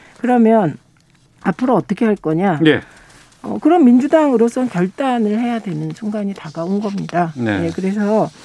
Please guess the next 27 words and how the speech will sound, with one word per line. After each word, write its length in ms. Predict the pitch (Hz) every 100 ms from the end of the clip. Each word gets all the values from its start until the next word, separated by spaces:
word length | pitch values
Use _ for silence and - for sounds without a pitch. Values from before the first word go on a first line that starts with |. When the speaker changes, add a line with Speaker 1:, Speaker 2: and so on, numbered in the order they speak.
| - -
Speaker 1:
공수처를 800 | - 240 269 247 269 247 233 220
정말 300 | 254 202 240
만들 320 | 269 156 165 240
거면 420 | 175 170 254 175 -
Speaker 2:
음. 200 | 127 107 -
Speaker 1:
법을 220 | 202 254
바꾸는 400 | 233 - 214 214
수밖에 320 | 202 175 -
없고. 400 | - - - 170 151
Speaker 2:
법 160 | 120 -
개정으로. 400 | 117 98 90 170
Speaker 1:
예, 260 | 175 165 160
예, 40 |
그럴 240 | 220 269
수밖에 460 | 269 339 294 226 269
없는 320 | 175 175 226
상황이 360 | 254 269 262 254
된 220 | 160 185
거죠, 260 | 254 285 170
민주당은. 680 | 185 220 220 170 147 202 339
Speaker 2:
네. 260 | 123 101 90 - _
Speaker 1:
그리고 480 | 240 240 277 254 165
냉정하게 640 | 196 254 330 349 294 302
보면 500 | 226 190 269 233 151
국민의힘이 560 | 220 269 311 311 277 285
승리한 460 | 427 440 415 269
겁니다. 480 | 190 151 139 160